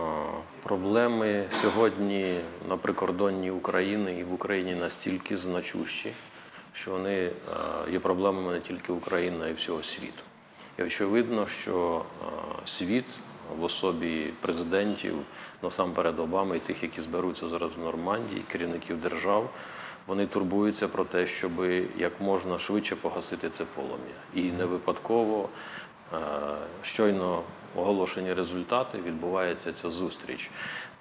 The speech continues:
Тому що є привід, де зібралися лідери держав. До речі, е, цікаво, е, якщо б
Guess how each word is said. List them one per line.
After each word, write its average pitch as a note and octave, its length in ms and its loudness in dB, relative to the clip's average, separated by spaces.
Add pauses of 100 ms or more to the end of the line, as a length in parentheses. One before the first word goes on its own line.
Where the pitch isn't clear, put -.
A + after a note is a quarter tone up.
Тому E2+ 120 -4
що - 160 0
є G#2 280 8 (460)
привід, B2 440 6
де G2 120 6
зібралися F#2 840 6 (380)
лідери F#2 360 2
держав. F2 500 -2 (600)
До G2 80 4
речі, F#2+ 400 4 (160)
е, G1+ 460 6
цікаво, G2 760 6 (180)
е, F2 520 -2
якщо E2+ 380 4
б F2+ 120 -2